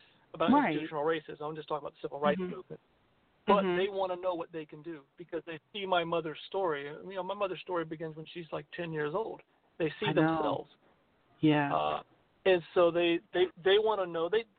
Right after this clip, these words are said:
Speaker 1: they look. They live. They live in the same country. They see this. They know what's going on. Don't think kids don't
Speaker 2: Yeah.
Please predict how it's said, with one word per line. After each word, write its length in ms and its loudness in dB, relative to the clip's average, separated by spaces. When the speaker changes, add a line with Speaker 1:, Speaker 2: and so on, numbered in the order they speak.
Speaker 1:
they 120 0
look. 220 0
They 100 -2
live. 160 -4
They 120 -4
live 120 -8
in 80 -16
the 140 -12
same 160 -8
country. 300 -10
They 140 -4
see 260 -4
this. 160 -8
They 120 2
know 180 4
what's 260 -2
going 300 -4
on. 260 -6
Don't 220 0
think 160 -2
kids 200 -4
don't 200 -2
Speaker 2:
Yeah. 220 6